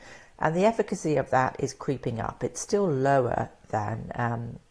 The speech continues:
H R T, but with the introduction of new medications such as fez-, fezolinetant, um, recently registered in the U S, we are going to see more effective targeted therapies.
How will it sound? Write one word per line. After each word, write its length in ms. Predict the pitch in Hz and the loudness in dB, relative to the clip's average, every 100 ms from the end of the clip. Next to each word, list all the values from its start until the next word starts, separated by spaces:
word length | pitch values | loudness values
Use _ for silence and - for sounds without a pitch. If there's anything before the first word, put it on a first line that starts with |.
| - | -10
H 260 | - - - | -6 -6 -4
R 140 | - | -4
T, 360 | - - - 131 | -4 -6 -4 -2
but 220 | - - - - - - | 0 -2 -4 -20 -20 0
with 180 | 175 175 | 2 4
the 80 | 147 | 0
introduction 500 | 127 - - - - | 0 -2 -2 -2 -6
of 120 | 117 | -4
new 260 | 139 151 | 0 0
medications 560 | 143 131 - 127 - - | 0 -2 -2 -2 -4 -8
such 240 | - - | -12 -10
as 80 | - | -12
fez-, 300 | - 135 123 - | -2 0 0 -6
fezolinetant, 880 | - 139 123 131 156 156 120 - - - - | 0 2 4 4 2 -2 -2 -4 -6 -16 -4
um, 440 | 123 - - - - - | -2 -2 -8 -12 -16 -6
recently 500 | 131 127 - 120 117 | -6 -6 -8 -6 -4
registered 520 | 120 113 - - 117 | -2 -4 -6 -8 -6
in 80 | 110 | -8
the 120 | 110 120 | -4 -2
U 80 | 123 | -2
S, 380 | 120 120 - - - - - | -2 -4 -12 -16 -20 -20 0
we 140 | 147 | 2
are 160 | 143 139 | 6 4
going 180 | 135 117 | 2 -2
to 60 | 117 | -4
see 200 | - 123 | -4 -4
more 220 | 120 117 | -2 -4
effective 440 | 110 127 - 113 | -2 -2 -2 -10
targeted 540 | - 117 117 - 113 - | -6 -4 -4 -6 -8 -2
therapies. 680 | 123 120 - 104 123 - | 0 0 -4 -8 -10 -14